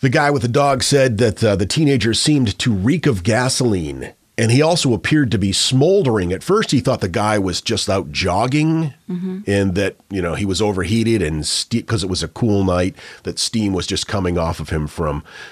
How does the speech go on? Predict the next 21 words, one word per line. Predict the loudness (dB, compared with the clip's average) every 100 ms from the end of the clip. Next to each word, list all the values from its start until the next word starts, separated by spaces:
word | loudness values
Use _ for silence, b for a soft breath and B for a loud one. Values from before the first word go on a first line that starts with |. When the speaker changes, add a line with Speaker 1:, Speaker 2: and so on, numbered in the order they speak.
| B
Speaker 1:
you | -2
know, | -2
his | -2 -6 -10 _ _
perspiration. | -2 0 -2 -2 0 2 0 -2 -6 B B B -12
But | -4 -2 0
then | 0 2
he | 2
noticed | 2 2 2 2 -2
that | -4
the | -4
clothing | -2 0 0 0
looked | 0 -2 -6
burned | -2 2 2 0
as | -2 -2
if | -2
s-, | -4 -6
he | -4 0 2
had | 2
been | 0
on | 0 -2
fire. | -2 -4 -2 -4 -6